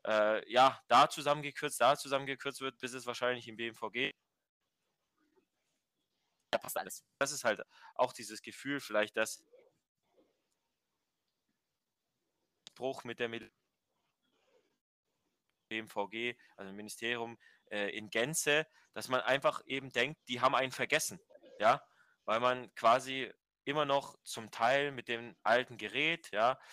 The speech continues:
ich, ich kann halt nur jetzt, äh, meine Teileinheit, wir arbeiten komplett nur mit Substituten. Wir haben nicht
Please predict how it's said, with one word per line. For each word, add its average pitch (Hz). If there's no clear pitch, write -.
ich, -
ich -
kann 127
halt 123
nur 123
jetzt, -
äh, 110
meine 117
Teileinheit, 127
wir 117
arbeiten 135
komplett 135
nur 160
mit 156
Substituten. -
Wir 107
haben 117
nicht 139